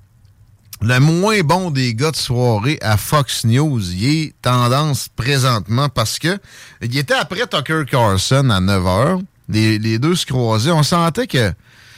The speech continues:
il y a, on se forçait un peu pour être sympathique l'un l'autre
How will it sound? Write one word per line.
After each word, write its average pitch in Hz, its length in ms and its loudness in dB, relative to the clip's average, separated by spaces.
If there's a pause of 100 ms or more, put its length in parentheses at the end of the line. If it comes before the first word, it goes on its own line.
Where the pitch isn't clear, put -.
(220)
il 110 60 -4
y 123 60 4
a, 113 220 -2
on 131 140 2
se - 140 -2
forçait 165 460 0
un 143 160 2
peu 151 160 -2
pour 120 160 0
être 107 160 2
sympathique 123 680 2
l'un 101 260 2
l'autre 131 580 0